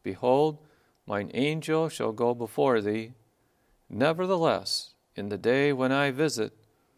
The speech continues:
I will visit their sin upon them." And the Lord plagued the people, because they made the calf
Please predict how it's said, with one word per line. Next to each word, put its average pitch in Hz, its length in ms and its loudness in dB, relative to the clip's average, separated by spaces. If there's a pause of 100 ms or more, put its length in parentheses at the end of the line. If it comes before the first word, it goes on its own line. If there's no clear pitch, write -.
(220)
I 120 300 2
will 135 240 2
visit 131 400 0
their 135 200 0
sin 104 480 -2
upon 98 460 -4
them." 87 280 -8 (360)
And 98 120 -8
the 104 80 0
Lord 147 400 4
plagued 120 440 4
the 101 80 -10
people, 117 580 -4 (420)
because 104 320 -4
they 101 120 0
made 120 320 0
the 127 100 -6
calf 87 540 -4